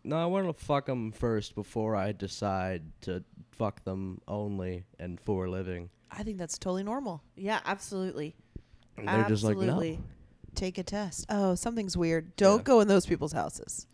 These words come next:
Speaker 1: I don't.
Speaker 2: When
Speaker 3: It
Speaker 2: you say
Speaker 3: feels
Speaker 2: that
Speaker 3: like they don't, they won't let you leave. Like, they're gonna try to
Speaker 2: Yeah.
Speaker 3: trap you emotionally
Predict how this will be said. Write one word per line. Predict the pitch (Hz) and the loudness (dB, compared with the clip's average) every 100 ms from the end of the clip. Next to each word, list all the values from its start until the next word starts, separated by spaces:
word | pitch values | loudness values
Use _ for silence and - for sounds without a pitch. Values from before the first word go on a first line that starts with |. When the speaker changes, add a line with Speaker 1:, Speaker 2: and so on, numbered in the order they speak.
| - - | -10 -6
Speaker 1:
I | 113 | -2
don't. | 117 120 135 120 | 2 4 2 4
Speaker 2:
When | 240 233 | 2 4
Speaker 3:
It | 277 | 2
Speaker 2:
you | |
say | - 311 | 4 4
Speaker 3:
feels | 269 | 6
Speaker 2:
that | 247 | 4
Speaker 3:
like | |
they | - 190 | 4 2
don't, | 180 110 113 - | 0 -4 -10 -6
they | 175 | -6
won't | 170 165 | -4 -6
let | 151 151 175 - | -8 -4 -4 -4
you | 165 - | -6 -6
leave. | 104 78 - - - - | -12 -16 -20 -20 -20 -12
Like, | 156 - | -12 -8
they're | 165 | -6
gonna | 170 165 156 - | -6 -6 -6 -8
try | - | -8
to | 180 | -8
Speaker 2:
Yeah. | 175 | -8
Speaker 3:
trap | 330 185 175 180 | -4 -4 -4 -6
you | 165 - | -6 -6
emotionally | 165 165 185 - - 156 - | -6 -6 -6 -10 -14 -16 -16